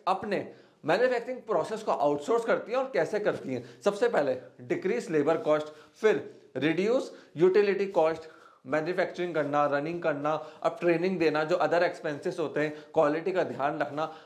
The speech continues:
आपको कोई licenses नहीं लेना, factory setup नहीं करनी, factory के लाइसेंसेस रखने और economy of scale पे आप work कर सकते हो। तो इसी के चलते ये लोग मैन्युफैक्चरिंग को हमेशा आउटसोर्स रखते हैं, जिससे ये सारी कॉस्ट, ये सारा फोकस इनको ना रखना पड़े।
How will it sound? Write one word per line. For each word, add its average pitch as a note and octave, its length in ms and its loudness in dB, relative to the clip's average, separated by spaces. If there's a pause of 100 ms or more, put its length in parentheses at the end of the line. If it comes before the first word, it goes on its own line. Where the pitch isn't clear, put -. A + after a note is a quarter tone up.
(160)
आपको F3+ 440 0 (180)
कोई F#3+ 100 4
licenses F3+ 640 0
नहीं F3+ 100 -6
लेना, D#3+ 240 -2 (280)
factory E3+ 320 0
setup E3+ 340 0
नहीं E3+ 120 -6
करनी, D3+ 260 -2
factory D#3+ 300 -4
के F3+ 60 2
लाइसेंसेस D#3+ 520 0
रखने D#3 280 -2 (200)
और G#3+ 180 4
economy F#3+ 460 0
of A#3+ 180 0
scale F3+ 240 2
पे F3+ 120 0
आप F3 220 2
work D#3 200 2
कर C#3+ 80 0
सकते B2+ 320 -6
हो। B2 120 -4 (160)
तो - 160 -4
इसी G3+ 260 2
के B3 100 4
चलते F3+ 440 0 (220)
ये F#3 320 4
लोग D#3 360 -2 (220)
मैन्युफैक्चरिंग G#3+ 600 -2
को G#3 80 -4
हमेशा E3 320 -4
आउटसोर्स D#3+ 600 -2
रखते D#3+ 260 -2
हैं, - 160 -6 (180)
जिससे D#3 360 -2 (220)
ये A3 200 4
सारी G3+ 320 2
कॉस्ट, F3 640 0
ये F#3+ 200 2
सारा G3+ 260 2
फोकस F#3+ 460 -6 (220)
इनको G3 260 2
ना G#3 120 4
रखना C3+ 240 0
पड़े। B2 240 -4